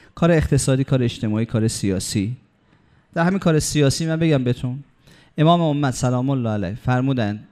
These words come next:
اگر مسئولین جمهوری اسلامی به فکر ایجاد حکومت جهانی امام زمان نباشن، خائن و خطرسازند،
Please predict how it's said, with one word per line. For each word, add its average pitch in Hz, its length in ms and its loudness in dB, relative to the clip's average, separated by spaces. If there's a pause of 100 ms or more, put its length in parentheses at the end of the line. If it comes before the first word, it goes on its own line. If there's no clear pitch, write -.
(100)
اگر 117 160 2
مسئولین 123 640 4
جمهوری 104 440 2
اسلامی 101 520 -4
به 113 140 0
فکر 139 380 0
ایجاد 110 640 2
حکومت 104 520 0
جهانی 98 520 -2
امام 101 320 -4
زمان 101 400 -4
نباشن، 101 500 -2
خائن 117 960 6
و 143 80 6
خطرسازند، 101 880 -6